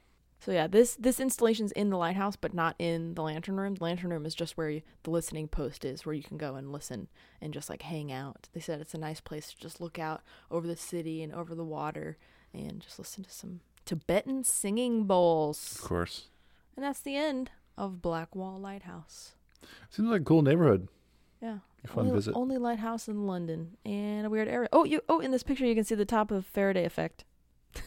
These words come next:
Speaker 2: That's that little shed.
Speaker 1: <laughs> Yes. <laughs> Very tiny.
Speaker 2: I re-, I really do wonder what's in there.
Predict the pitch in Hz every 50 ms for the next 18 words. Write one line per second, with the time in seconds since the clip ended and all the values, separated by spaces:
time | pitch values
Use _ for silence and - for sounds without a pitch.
0 | - - - 117 - - - 98 98 90 87 - - 101 95 98 - - - -
1 | - 262 - - - - - - - - - - - - - - _ _ _ -
2 | - 453 508 508 480 466 466 453 427 403 359 - - - 196 202 190 196 180 170
3 | 156 160 175 190 - _ - - - 95 98 - - 101 104 110 104 98 101 98
4 | 101 - - 107 104 98 98 98 107 131 127 120 - - 107 101 101 98 98 98
5 | 95